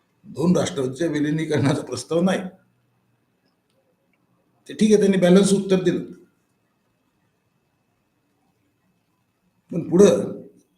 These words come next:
येत्या दहा तारखेला दोन्ही काँग्रेसचा, दोन्ही राष्ट्रवादी काँग्रेसचा वर्धापन दिन आहे. त्या दिवशी दहा तारखेला या, हे दोन्ही काँग्रेस काय भूमिका घेतात, त्याच्यावर महाराष्ट्राचं बरचसं राजकारण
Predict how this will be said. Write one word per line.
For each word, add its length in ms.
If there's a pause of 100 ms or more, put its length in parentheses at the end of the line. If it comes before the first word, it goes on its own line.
(340)
येत्या 240
दहा 200
तारखेला 420
दोन्ही 420
काँग्रेसचा, 680 (340)
दोन्ही 340
राष्ट्रवादी 460
काँग्रेसचा 440 (1300)
वर्धापन 460
दिन 160
आहे. 200 (840)
त्या 140
दिवशी 640 (100)
दहा 160
तारखेला 400 (1700)
या, 80
हे 400
दोन्ही 300
काँग्रेस 520
काय 180
भूमिका 340
घेतात, 320 (1200)
त्याच्यावर 300
महाराष्ट्राचं 560
बरचसं 300
राजकारण 640